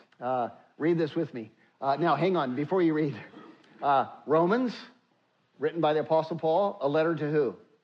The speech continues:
A letter to the church. Uh, so when he says brethren, he's not talking about Israel. This is a letter to the church. This is, uh, Paul to the church in Rome. Uh, read with me. "For I do not desire, brethren,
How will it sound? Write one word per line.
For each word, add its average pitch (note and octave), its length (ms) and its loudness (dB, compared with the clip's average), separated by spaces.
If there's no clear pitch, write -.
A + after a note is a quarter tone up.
A A#2 40 -8
letter C#3 260 -2
to C#3+ 180 -8
the C#3 100 -6
church. - 540 -8
Uh, A#2+ 320 0
so C#3+ 240 -2
when D3 140 -2
he D#3 80 -2
says D3+ 240 0
brethren, C#3 580 0
he's B2+ 160 -10
not D#3 180 -4
talking E3 260 0
about D#3 220 -2
Israel. B2+ 440 -2
This D3 200 -4
is D3 120 -6
a D3 40 -2
letter C#3+ 300 0
to C#3 120 -8
the B2+ 120 -6
church. D3+ 380 -4
This D3 160 -8
is, C3+ 160 -12
uh, B2+ 300 -2
Paul D3+ 240 2
to D3+ 100 -4
the B2+ 80 -4
church C3+ 300 -6
in B2+ 80 -6
Rome. A2 220 -4
Uh, C3+ 240 2
read F3 180 2
with E3 180 0
me. A#2+ 140 -8
"For F#3+ 100 4
I F3+ 160 4
do F3+ 200 0
not G#3+ 260 2
desire, F3 540 2
brethren, B2 640 -2